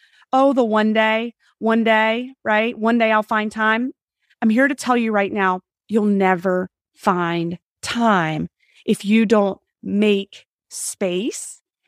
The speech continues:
and put a stake in the ground that it's not a hobby or a vision, but it's your dream business. So I'll tell you what I did that really propelled my business. When I put a stake in the ground and decided,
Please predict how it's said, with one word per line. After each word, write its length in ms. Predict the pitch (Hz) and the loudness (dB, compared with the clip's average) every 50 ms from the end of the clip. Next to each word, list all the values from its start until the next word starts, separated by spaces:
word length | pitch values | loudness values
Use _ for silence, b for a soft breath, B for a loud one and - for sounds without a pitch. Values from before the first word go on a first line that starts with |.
| b b | b b
and 140 | 220 214 - | -2 0 0
put 160 | - 254 220 | 2 0 0
a 80 | 214 196 | 0 -2
stake 320 | - - 190 190 190 - | -2 -2 -4 -2 -2 0
in 80 | 233 233 | -2 -2
the 80 | 220 | -2
ground 520 | 185 185 185 170 151 160 170 196 262 294 233 | 0 0 0 0 2 2 2 2 2 0 0
that 140 | 196 214 | 0 -2
it's 180 | 202 190 - - | -4 -4 -4 -4
not 220 | 202 190 180 190 | -2 -2 0 0
a 60 | 190 185 | -2 -2
hobby 440 | 170 185 180 170 170 185 196 185 | -2 0 0 0 0 0 0 -2
or 100 | 175 165 | 0 -2
a 80 | 160 151 | -2 -2
vision, 400 | - 160 151 147 185 208 262 359 453 466 - _ b b b b b b | -2 -2 -2 0 0 2 2 0 0 -4 -8 _ b b b b b b
but 220 | 180 175 226 226 214 | -4 0 2 2 2
it's 380 | 220 214 202 - - - - | 2 0 -2 -4 -8 -12 -6
your 500 | - 196 202 196 196 190 185 175 180 185 _ - | -2 0 2 4 4 4 4 2 0 -4 _ -12
dream 600 | 175 185 196 196 214 214 214 208 202 202 202 196 - _ _ _ 160 151 - _ | -10 -8 -6 -2 -2 0 0 0 0 -2 -2 -4 -6 _ _ _ -20 -20 -14 _
business. 880 | - 208 196 190 170 - 180 175 160 - - 170 - - - - - - _ _ _ B B B B B | -4 -2 -2 -2 -4 -4 -6 -6 -6 -6 -8 -10 -14 -16 -16 -16 -18 -20 _ _ _ B B B B B
So 160 | B - 311 285 | B 2 4 4
I'll 120 | 294 277 | 4 2
tell 240 | - - 294 311 370 508 571 539 | 2 0 2 2 2 2 0 0
you 80 | 440 | 2
what 160 | 339 262 233 | 2 4 4
I 240 | 220 208 208 226 247 | 4 4 2 2 0
did 440 | 214 196 214 196 185 180 180 185 202 - _ _ _ _ | -2 -2 -2 0 0 0 -2 -4 -6 -10 _ _ _ _
that 180 | 214 240 240 - | 0 0 0 0
really 420 | 226 202 208 240 285 330 359 339 | -2 -2 0 2 2 2 2 0
propelled 580 | - - 277 247 - - 233 226 208 202 190 175 | 0 0 -2 -2 -2 0 0 2 2 2 0 -2
my 300 | 185 185 196 202 247 285 | -4 -2 0 0 0 0
business. 640 | 220 202 190 180 - 190 175 147 175 214 - - - _ b b b b b b b | 0 -2 -6 -6 -6 -8 -8 -8 -8 -10 -12 -16 -20 _ b b b b b b b
When 180 | - 190 202 208 | -6 -2 0 2
I 160 | 208 220 302 | 2 2 0
put 160 | - 370 381 | 0 0 -2
a 60 | 381 320 | -2 -2
stake 280 | - - 262 - 233 | -2 0 -2 0 0
in 80 | 285 262 | -2 -2
the 100 | 262 247 | -2 -2
ground 320 | 220 240 220 208 208 208 | -2 0 0 2 2 2
and 80 | 202 190 | 0 -2
decided, 520 | 196 196 - 226 208 196 190 196 190 185 | -4 -4 -2 -2 0 0 0 0 -2 -4